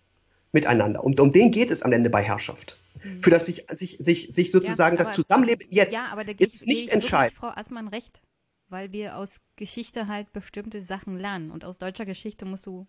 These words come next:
Speaker 2: viele, viele bestimmte Sachen lernen. Und es,
Speaker 1: Ja, aber ich
Speaker 2: es,
Speaker 1: prüf die
Speaker 2: es
Speaker 1: aber die
Speaker 2: gibt,
Speaker 1: Deutschen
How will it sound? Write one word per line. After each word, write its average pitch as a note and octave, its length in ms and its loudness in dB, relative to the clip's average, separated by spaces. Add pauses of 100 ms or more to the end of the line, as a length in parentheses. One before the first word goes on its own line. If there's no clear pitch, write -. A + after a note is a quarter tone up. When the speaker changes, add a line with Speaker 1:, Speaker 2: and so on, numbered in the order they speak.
(140)
Speaker 2:
viele, A3 380 -10
viele F3 200 -16
bestimmte D#3+ 380 -14
Sachen D#3 280 -12
lernen. D#3 240 -14 (600)
Und G3+ 260 -8
es, G#3 120 -10
Speaker 1:
Ja, - 80 6
aber G#3+ 100 6
ich - 120 -2
Speaker 2:
es, A3 60 -6
Speaker 1:
prüf D4 200 2
die A#3+ 100 -4
Speaker 2:
es A3+ 40 6
Speaker 1:
aber G#3+ 100 4
die G#3+ 60 6
Speaker 2:
gibt, E4+ 100 2
Speaker 1:
Deutschen E4 120 2